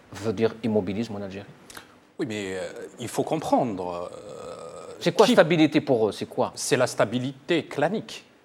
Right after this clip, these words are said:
Speaker 2: C'est entre eux. C'est, je vous dis que tous ceux qui sont nommés, désignés, euh, imposés, ne pensent qu'à leurs propres intérêts et l'intérêt de la base sociale du régime. Le peuple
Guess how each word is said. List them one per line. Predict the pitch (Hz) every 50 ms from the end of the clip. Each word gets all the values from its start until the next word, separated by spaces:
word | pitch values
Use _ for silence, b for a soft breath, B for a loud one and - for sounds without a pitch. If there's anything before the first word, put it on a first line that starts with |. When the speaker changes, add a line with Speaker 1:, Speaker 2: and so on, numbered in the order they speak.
| _ _ _ _ _ _ _ _ _ _ -
Speaker 2:
C'est | - - - 131 - -
entre | 147 165 165 - - 226
eux. | 147 - - - - -
C'est, | - - - - 123 113 101 - 117 110
je | 95 101
vous | 104 110
dis | 101 95 170 220 240 226
que | 233 - 113 101 95 95 - - -
tous | - 185
ceux | - - 143
qui | - - 123
sont | - - 104 101
nommés, | 101 104 101 107 127 165 202 214 233 240 214
désignés, | 139 - 147 143 104 104 113 113 147 165 185 196 196 202 202 220 233 233 240 240 240 B B B B B B B B B B _ -
euh, | - 117 110 107 104 101 98 92 95 95 - -
imposés, | - 165 135 - - 170 170 185 175 165 202 247 247 247 262 269 - -
ne | 135 143 139
pensent | 143 - 170 165 - -
qu'à | - - 113
leurs | 110 117 117 -
propres | - - - - 247 - - 120 110 123
intérêts | 123 117 - 120 107 92 110 156 226 -
et | - 123
l'intérêt | 117 120 107 - 117 110 139
de | 180 -
la | 113 101
base | 87 - 135 131
sociale | - - 104 - - 151 131
du | 98 87
régime. | 85 85 80 - - - _ _ _ b b b b b b b b b
Le | - 208
peuple | 202 - - - - - 151